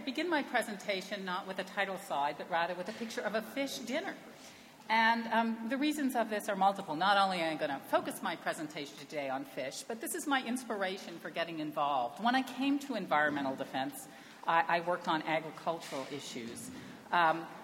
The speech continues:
but about a decade ago, as environmental defense was starting an oceans program with my involvement, I became aware that when I frequently went out to eat or shared meals with ecologically conscious colleagues and friends,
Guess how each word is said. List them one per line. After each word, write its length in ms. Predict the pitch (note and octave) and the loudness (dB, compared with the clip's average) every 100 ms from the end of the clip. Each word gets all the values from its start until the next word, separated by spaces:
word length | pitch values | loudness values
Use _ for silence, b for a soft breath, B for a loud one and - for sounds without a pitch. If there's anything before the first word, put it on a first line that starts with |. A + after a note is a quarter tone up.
| - F#3 | -10 4
but 220 | A3+ G#3+ A3 | 10 10 8
about 300 | A3+ A#3 A3+ | 8 10 10
a 60 | |
decade 480 | A3 A#3+ C4+ - G#3+ | 6 6 6 6 4
ago, 560 | F#3 E3 C#3+ C3+ C3+ G3 | 6 8 10 10 6 4
as 440 | F#3 F3 F3 E3+ G3 | 8 10 10 8 2
environmental 460 | F3+ F#3 G3 F#3+ | 10 10 10 6
defense 520 | F3+ - F#3 F3+ F#3 | 2 4 4 4 2
was 140 | E3 C#3 | 2 2
starting 400 | - F3 D#3+ E3+ | 6 10 10 10
an 80 | D3 | 8
oceans 400 | F3+ - F3 - | 8 6 4 6
program 480 | F3+ C#3 C#3+ D3 | 10 10 10 10
with 120 | D3+ D3+ | 8 8
my 200 | D#3 D3+ | 10 10
involvement, 600 | D3+ D#3+ F3 F#3 C#3 D3 B B | 10 12 12 10 6 2 B B
I 100 | A#3 | 8
became 320 | A3+ - D4+ | 8 8 10
aware 480 | C4+ A#3+ C4 C#4 A#3+ | 10 12 12 12 12
that 240 | G3+ E3 - - - | 12 8 8 -4 6
when 160 | A3+ G#3+ | 10 12
I 140 | G3+ | 10
frequently 680 | - C4+ C4+ C4 G#3 G#3+ G#3 F#3 | 8 6 6 6 4 4 2 4
went 160 | F3+ | 8
out 140 | E3 A3+ | 8 8
to 40 | |
eat 220 | C#4 D4+ B3+ | 6 8 10
or 120 | E3 - | 8 4
shared 320 | - F3 D#3+ | 2 4 8
meals 420 | A3+ B3+ B3 A#3+ - | 10 12 12 8 6
with 140 | E3 B B B | 4 B B B
ecologically 640 | C4 A#3 G3+ F3+ F#3 F#3 - | 4 8 12 12 12 2 4
conscious 400 | F3+ E3+ E3 - | 6 6 4 -4
colleagues 520 | - E3 E3 E3 - | 8 10 10 6 2
and 120 | D#3 | 4
friends, 500 | - D3 D#3+ G3+ - | 8 10 8 4 0